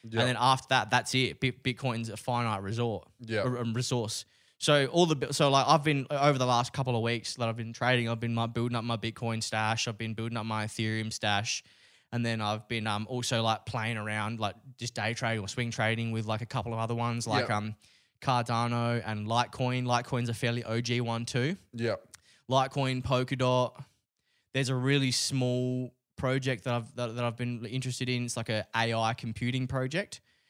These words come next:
Speaker 2: which is really cool. That they're, they're, like, number two hundred and they're on, like, the fucking fiftieth page of the,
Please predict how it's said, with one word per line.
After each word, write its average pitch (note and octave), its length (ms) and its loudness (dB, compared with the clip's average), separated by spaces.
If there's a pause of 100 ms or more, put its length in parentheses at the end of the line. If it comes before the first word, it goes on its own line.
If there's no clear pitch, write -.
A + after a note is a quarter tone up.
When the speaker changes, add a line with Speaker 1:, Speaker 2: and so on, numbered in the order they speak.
(140)
Speaker 2:
which C3 140 -2
is B2+ 40 -2
really B2+ 220 2
cool. C#3+ 300 2
That B2 380 -2
they're, D3+ 220 4
they're, D3 220 2
like, A2+ 200 2
number A2 280 -2
two - 240 -6
hundred G#2 260 -4
and G2+ 140 -10
they're C3+ 160 2
on, A#2+ 100 -2
like, G2 200 -4
the G2+ 80 -8
fucking G2+ 280 -8
fiftieth F#2+ 460 -12
page F#2 320 -8
of F2 100 -16
the, E2+ 80 -20